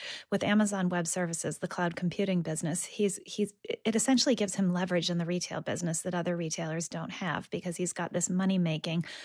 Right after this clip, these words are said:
appendage kind of stuck on this mammoth retail business. And so I think the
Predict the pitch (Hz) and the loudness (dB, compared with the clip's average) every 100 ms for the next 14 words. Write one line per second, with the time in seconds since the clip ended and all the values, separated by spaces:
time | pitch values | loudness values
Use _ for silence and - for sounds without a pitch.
0 | - - - - - 208 165 151 170 - | -16 -4 -2 0 4 6 6 2 -2 -2
1 | 175 165 165 - - 190 165 185 180 170 | 0 2 0 -2 0 0 2 2 4 4
2 | 156 - 180 165 165 185 208 - 156 - | 2 0 2 2 -2 0 0 0 -4 -2
3 | 151 165 - - - - - - - 202 | -2 0 -2 -4 -6 -10 -12 -4 4 4
4 | - 151 165 320 - 180 | 6 2 2 0 2 2